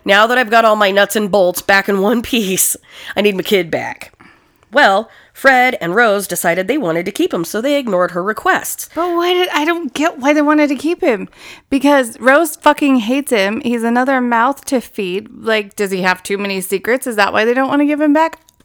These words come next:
Speaker 1: I
Speaker 2: I
Speaker 1: don't
Speaker 2: fucking
Speaker 1: know.
Speaker 2: know.
Speaker 1: I, I'm sure that that poor, well, I mean, he, if he was encouraged to go in the bedroom and watch them while they were engaging in intercourse, God only knows what else he saw in that house. And at that particular juncture, he probably had seen and, like, heard stuff from the other kids.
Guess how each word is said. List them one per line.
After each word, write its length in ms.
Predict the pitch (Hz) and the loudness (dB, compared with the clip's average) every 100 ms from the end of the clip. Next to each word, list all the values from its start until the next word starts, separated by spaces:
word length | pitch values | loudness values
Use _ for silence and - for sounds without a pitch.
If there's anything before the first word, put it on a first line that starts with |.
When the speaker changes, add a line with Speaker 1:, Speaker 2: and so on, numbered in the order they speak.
| _ _ - | _ _ -2
Speaker 1:
I 140 | 175 | 2
Speaker 2:
I 40 | 185 | 2
Speaker 1:
don't 160 | 180 | 4
Speaker 2:
fucking 340 | 180 180 165 330 | 4 4 4 4
Speaker 1:
know. 160 | 339 | 4
Speaker 2:
know. 0 | |
Speaker 1:
I, 360 | 330 262 220 285 | 4 4 2 2
I'm 100 | 311 | 0
sure 340 | - 247 220 | -4 -2 -2
that 140 | 208 190 | -2 0
that 180 | 175 | -2
poor, 180 | - 190 | 0 -2
well, 280 | 208 226 226 | 0 0 2
I 100 | 208 | 0
mean, 220 | 214 208 | -2 -2
he, 140 | 202 226 | -2 -4
if 140 | 202 | -4
he 120 | 233 | -4
was 160 | 220 208 | -4 -6
encouraged 480 | 202 208 208 196 - | -6 -6 -6 -6 -6
to 60 | |
go 100 | 185 175 | -4 -4
in 60 | |
the 80 | 175 | -4
bedroom 240 | 170 170 | -4 -4
and 140 | 165 165 | -6 -4
watch 200 | 160 - | -6 -6
them 120 | 165 | -6
while 140 | 160 160 | -6 -4
they 100 | 160 | -6
were 180 | 160 | -6
engaging 520 | 160 160 160 160 160 156 | -8 -8 -8 -6 -6 -6
in 80 | |
intercourse, 420 | 156 160 170 170 - - - _ | -8 -10 -8 -10 -12 -20 -20 _
God 180 | 262 285 | -2 0
only 180 | 233 202 | 0 0
knows 240 | 170 170 | 0 0
what 140 | 170 160 | -2 -2
else 160 | 160 | -2
he 100 | - | -6
saw 420 | 165 175 156 170 180 _ _ - | -6 -2 -2 -2 -4 _ _ -6
in 140 | 214 | -2
that 120 | 196 170 | 0 0
house. 320 | 170 180 - - | -2 -2 -4 -4
And 140 | 190 | -4
at 100 | 190 | 0
that 180 | 226 - | -2 -2
particular 480 | 226 220 - 185 175 | -6 -6 -6 -6 -4
juncture, 300 | 180 175 190 | -4 -4 -6
he 140 | 294 | -2
probably 480 | 370 381 381 339 294 | 2 2 0 -2 -2
had 340 | 254 233 214 | 0 0 0
seen 480 | - 226 208 208 208 - - - - | -6 -4 -2 -2 -6 -12 -20 -10 -2
and, 300 | 190 185 170 | -2 0 0
like, 200 | 143 - | -2 -4
heard 340 | - 196 202 | -4 -2 -2
stuff 260 | - 196 196 | -2 -2 -2
from 140 | 196 | -4
the 160 | 175 170 | -2 -2
other 160 | 156 | -2
kids. 560 | 151 262 247 240 233 | -2 2 2 2 -2